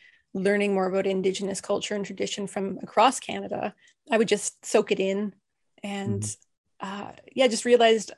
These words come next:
Speaker 1: how much I didn't know about even my own culture and my own Northwest culture,
Speaker 2: Yeah.
Speaker 1: and wanting to delve in deeper to that. And that even led me to, uh,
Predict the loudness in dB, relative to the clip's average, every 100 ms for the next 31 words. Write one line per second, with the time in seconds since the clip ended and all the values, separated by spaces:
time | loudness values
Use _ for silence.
0 | -8 -2 0 2 2 2 0 0 -2 -2
1 | -4 -8 _ -6 -2 -2 -4 -8 -8 -4
2 | -2 0 0 2 2 2 -2 _ _ _
3 | _ _ -20 -4 -2 -2 -2 -4 -4 -8
4 | -6 -2 0 2 4 4 2 -2 -4 -4
5 | -6 -8 -6 -6 -6 -6 -6 -2 -2 -4
6 | -10 _ -20 _ _ -4 2 2 2 -2
7 | 0 2 2 0 -4 -4 -6 -8 -8 -6
8 | -4 -6 -8 -12 -8 -8 -4 4 6 6
9 | 2 2 2 0 -2 -2 -2 -2 -8 _
10 | _ _ _ _ -14 -12 -12